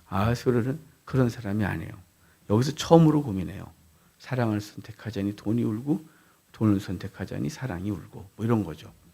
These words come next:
어찌됐거나 고민하고 들어왔는데, 그때 이 하만이 어떻게 행동하고 있었냐면, 자신의 생명을 구걸했잖아요. 그런데 에스더가 앉아있는 그 걸상 위에 엎드렸다 그래요.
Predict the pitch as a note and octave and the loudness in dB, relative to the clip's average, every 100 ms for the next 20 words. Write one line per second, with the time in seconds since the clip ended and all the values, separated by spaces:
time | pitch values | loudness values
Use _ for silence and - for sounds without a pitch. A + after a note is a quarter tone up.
0 | _ _ _ _ - A#2+ D#3+ F#3+ - G3+ | _ _ _ _ -6 -2 0 0 0 0
1 | - B2+ B2 A2+ C3 - A2+ F#2+ E2+ E2+ | 2 2 2 0 -4 -6 -4 -4 -6 -10
2 | - D#3 D#3+ - _ _ _ - - - | -4 -4 -4 -8 _ _ _ -18 -18 -2
3 | D3+ D#3+ D#3 - _ _ _ G#2+ G#2+ - | 2 2 2 -10 _ _ _ -6 -4 2
4 | E3 D#3 C3+ C#3 D3+ - A#2 A2+ - D3+ | 6 6 6 4 2 2 -4 -6 -4 -6
5 | - D#3 F3+ E3+ D3 A2+ G#2+ A2 G2+ F2+ | 0 2 2 4 2 2 -2 -2 -2 0
6 | C3 D3+ D#3 - _ - - - - A2+ | 2 2 0 -12 _ -20 -20 -12 -6 -6
7 | - C3 B2+ E3 D#3 C#3 - A2 A2 G2 | 0 2 2 2 2 2 -2 -4 0 0
8 | F#2 - E2 E2+ A2 A2+ - _ _ _ | -2 -6 -8 -8 -10 -12 -14 _ _ _
9 | - B2+ C#3 A2 D#3 - - _ - G#2+ | -2 2 4 2 0 -4 -12 _ -2 0
10 | A#2 - - A#2+ A#2 B2+ C3 D#3 - _ | 0 -2 4 4 4 2 2 0 -6 _
11 | - G#2+ A#2+ G#2+ F#2 G2+ E2+ - _ _ | 0 4 6 8 6 4 0 -4 _ _
12 | - C#3 C#3+ - - - A#2 A#2+ - B2+ | 4 6 6 2 -8 2 2 2 4 6
13 | A#2 A2 C3+ C#3+ - A2+ F#2 G#2 F#2 E2 | 8 6 4 0 -6 -6 -6 -8 -8 -8
14 | F2 | -10